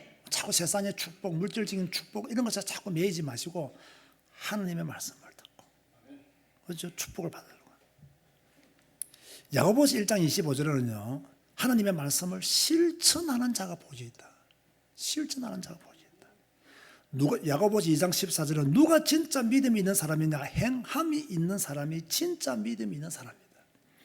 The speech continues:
계시록 일 장 삼 절은 이 예언의 말씀을 읽고 듣고 지키는 자가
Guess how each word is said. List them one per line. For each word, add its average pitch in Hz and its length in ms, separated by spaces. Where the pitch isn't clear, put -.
계시록 160 300
일 156 80
장 151 120
삼 139 240
절은 139 260
이 147 260
예언의 139 340
말씀을 131 600
읽고 247 640
듣고 - 640
지키는 233 480
자가 - 420